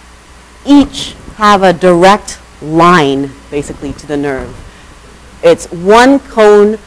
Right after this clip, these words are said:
per one signal line, or per one wire, basically. So cones directly send messages to the brain in terms of the photons that they receive.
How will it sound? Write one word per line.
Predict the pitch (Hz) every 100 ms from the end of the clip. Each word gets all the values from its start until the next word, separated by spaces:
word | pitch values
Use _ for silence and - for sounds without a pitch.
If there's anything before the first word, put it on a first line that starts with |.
| - -
per | 175 160
one | 156 175 190 190 190 - - - - - - - - - - -
signal | - 233 185 165 143
line, | 139 123 123
or | 120
per | - 143
one | 139 156 170 160
wire, | 151 151 135 120
basically. | 117 110 135 127 - 113 110 - - -
So | - 175
cones | - 233 233 247 -
directly | 196 180 185 208 - 180 151 135 160 - - -
send | - 220 254
messages | 208 185 185 160 160 156 165 - - - - - -
to | 277
the | 269 214
brain | 160 156 156 160 160 -
in | 160 160
terms | - 175 175 160 -
of | 151 147
the |
photons | 147 147 143 143 139 139
that | 139 135
they | 135
receive. | 131 131 -